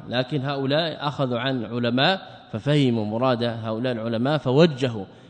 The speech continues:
توجيه كلام أو كلام شيوخهم على الوجهة الصحيحة. قال: "قرأت على شيخنا الإمام الجد شيخ الإسلام رحمه الله تعالى كتاب التوحيد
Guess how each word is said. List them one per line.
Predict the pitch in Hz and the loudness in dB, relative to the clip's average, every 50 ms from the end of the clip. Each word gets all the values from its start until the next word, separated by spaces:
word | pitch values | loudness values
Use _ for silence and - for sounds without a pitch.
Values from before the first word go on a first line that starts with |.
| - - - | -16 -8 -4
توجيه | 127 120 123 123 151 147 135 123 | -4 -4 -2 -2 -2 -2 -2 -2
كلام | 120 - 127 127 139 139 131 123 117 - - - - - - - | -2 -4 -2 -2 -2 -2 -2 -4 -6 -8 -12 -20 -20 -16 -8 -4
أو | 123 131 127 120 117 | -2 0 0 -2 -4
كلام | - 135 127 143 143 139 131 123 120 | -4 -4 0 0 2 2 2 0 0
شيوخهم | - - 131 147 160 143 - 156 131 123 | -2 0 0 2 2 0 0 -2 -2 -2
على | 123 127 131 147 156 160 117 - - 123 | -2 0 0 0 0 -2 -4 -6 -8 -6
الوجهة | 123 135 151 151 143 139 | -4 -2 -2 -2 -2 -4
الصحيحة. | 127 - - 135 110 131 160 143 117 - 95 - - - - - - - _ _ _ | -6 -8 -10 -10 -6 -4 -4 -6 -6 -8 -14 -16 -18 -20 -20 -20 -20 -20 _ _ _
قال: | - 139 151 175 196 190 | -2 0 0 0 0 -2
"قرأت | - - 156 160 185 170 - - - | -4 -6 -4 -4 -4 -4 -6 -8 -8
على | 127 123 135 135 131 | -6 -4 -2 -4 -2
شيخنا | 123 - 156 160 - - 131 127 | -2 -2 -4 -4 -2 -4 -4 -4
الإمام | 120 113 131 139 151 151 143 | -2 -2 0 0 2 2 0
الجد | 131 117 117 131 156 151 135 113 110 | 0 -2 -2 0 0 0 -2 -4 -10
شيخ | 107 - 110 117 - | -10 -10 -10 -10 -8
الإسلام | 120 113 113 - 120 127 135 151 165 180 185 - - - - - - - - - | -8 -10 -8 -6 -4 -2 0 2 2 0 0 -4 -10 -16 -18 -20 -20 -14 -10 -10
رحمه | 117 - 151 151 151 147 | -8 -6 -4 -2 0 0
الله | 143 135 131 | 0 -2 -2
تعالى | 127 135 127 143 151 139 127 | -4 -2 -2 0 0 0 -2
كتاب | 120 - 127 - - 160 160 147 | -4 -6 -6 -2 -2 -2 -2 -2
التوحيد | 139 - 143 131 127 - 160 165 147 120 | -2 0 0 0 0 2 0 0 0 0